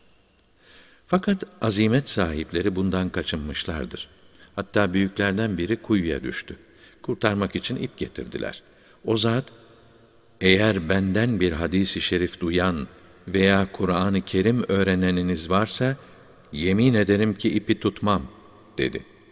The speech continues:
Bu işinin o sevabın karşılığı olacağından korktu.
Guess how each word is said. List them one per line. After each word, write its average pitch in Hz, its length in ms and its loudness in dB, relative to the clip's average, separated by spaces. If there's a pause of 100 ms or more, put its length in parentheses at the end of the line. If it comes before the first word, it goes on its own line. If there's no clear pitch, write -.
(720)
Bu 101 220 2
işinin 113 500 0 (460)
o 135 100 2
sevabın 92 720 0
karşılığı 87 580 -4
olacağından 80 880 -2
korktu. - 420 -6